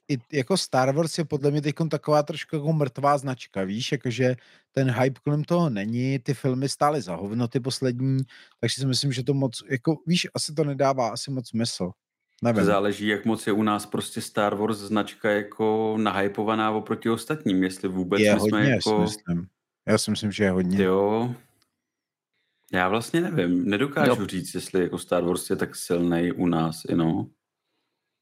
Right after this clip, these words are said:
Speaker 2: Možná jo? Možná
Speaker 1: Já si
Speaker 2: ne.
Speaker 1: myslím, že jo, jako, že
Speaker 2: Jo.
Speaker 1: to je v pohodě. Že to, to podle mě jako, tam problém není asi, že by to se to neprodávalo, že by lidi si řekli: „Ty vole, Star Wars, co to je?“ To asi ne.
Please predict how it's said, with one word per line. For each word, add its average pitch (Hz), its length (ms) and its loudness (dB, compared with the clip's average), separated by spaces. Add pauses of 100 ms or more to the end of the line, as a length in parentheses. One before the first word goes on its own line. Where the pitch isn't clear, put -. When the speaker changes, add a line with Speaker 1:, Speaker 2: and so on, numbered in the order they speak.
(920)
Speaker 2:
Možná 98 340 2
jo? 120 300 -2 (1300)
Možná 80 200 0
Speaker 1:
Já 85 60 4
si 78 80 2
Speaker 2:
ne. 85 60 4
Speaker 1:
myslím, 98 240 0
že 120 160 2
jo, 80 320 0
jako, 110 380 0
že 101 80 2
Speaker 2:
Jo. 92 140 4
Speaker 1:
to 101 60 6
je 113 80 6
v 127 60 -2 (100)
pohodě. 90 460 0 (800)
Že 101 100 0
to, 95 340 4 (100)
to 104 100 0
podle 98 300 0
mě 101 240 2
jako, 104 360 0 (340)
tam 98 220 2
problém 110 440 0
není 104 320 -2
asi, 87 420 -4
že 98 120 -4
by 92 120 0
to - 80 -10
se 101 140 -6
to 101 160 2
neprodávalo, 98 680 0
že 92 140 -10
by 90 120 -2
lidi 92 300 0
si - 140 -4
řekli: 92 260 0
„Ty 92 100 -4
vole, 87 140 2
Star 82 320 2
Wars, 87 180 0
co - 180 -14
to 90 80 0
je?“ 82 200 4
To 85 240 -4
asi 113 240 -2
ne. 78 280 -4